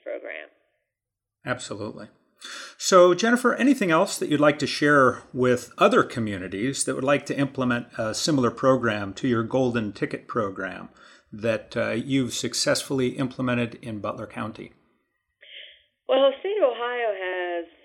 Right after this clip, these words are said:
Speaker 1: you know, lots of grassroots opportunities or programs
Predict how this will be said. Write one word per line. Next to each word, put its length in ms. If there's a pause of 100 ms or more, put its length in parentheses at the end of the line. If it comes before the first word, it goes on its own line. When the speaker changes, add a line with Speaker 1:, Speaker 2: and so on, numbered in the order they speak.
(160)
Speaker 1:
you 120
know, 220
lots 340
of 200 (420)
grassroots 960 (480)
opportunities 1300
or 140
programs 800